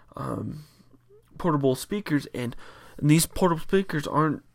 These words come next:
your, your average speaker. They, these speakers can, um, they can, they can, uh, survive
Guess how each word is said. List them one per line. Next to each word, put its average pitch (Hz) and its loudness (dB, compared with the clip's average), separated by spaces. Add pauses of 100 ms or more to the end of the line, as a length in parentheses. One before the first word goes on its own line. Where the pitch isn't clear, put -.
your, 139 -2
your - -6
average 135 -2
speaker. - -6
They, 127 2 (640)
these 156 2
speakers 147 -4
can, 127 -8 (220)
um, 127 -4 (1120)
they 160 4
can, 143 -2 (640)
they 180 -4
can, 160 0 (220)
uh, 127 -6
survive 147 -2